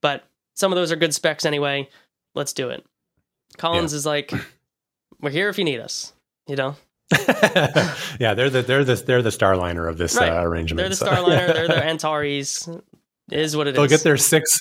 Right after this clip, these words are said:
Speaker 2: their six operational spacesuit services, and then Axiom will sell the other thirty
Speaker 1: Yeah.
Speaker 2: or whatever it's gonna be. <laughs>
Speaker 1: The weird thing is, though, that, like,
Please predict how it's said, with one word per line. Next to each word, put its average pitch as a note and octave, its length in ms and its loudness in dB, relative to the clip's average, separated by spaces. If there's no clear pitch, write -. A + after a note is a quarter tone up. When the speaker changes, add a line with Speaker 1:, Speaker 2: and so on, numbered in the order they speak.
Speaker 2:
their C#3 100 6
six C#3+ 300 4
operational A#2+ 520 6
spacesuit G2+ 480 2
services, G#2+ 480 2
and F#2+ 100 2
then F#2 100 2
Axiom F2+ 400 0
will E2+ 80 -4
sell F2 200 0
the E2+ 100 -4
other E2+ 220 -4
thirty F2 360 -4
Speaker 1:
Yeah. - 100 -2
Speaker 2:
or F2+ 40 -8
whatever A#2+ 260 0
it's D#3+ 140 0
gonna F3+ 240 -2
be. - 260 -2
<laughs> - 140 -2
Speaker 1:
The G3+ 80 0
weird E4 260 0
thing D4 160 -2
is, F#3 120 -4
though, F3 180 -2
that, E3 260 2
like, D3+ 260 -4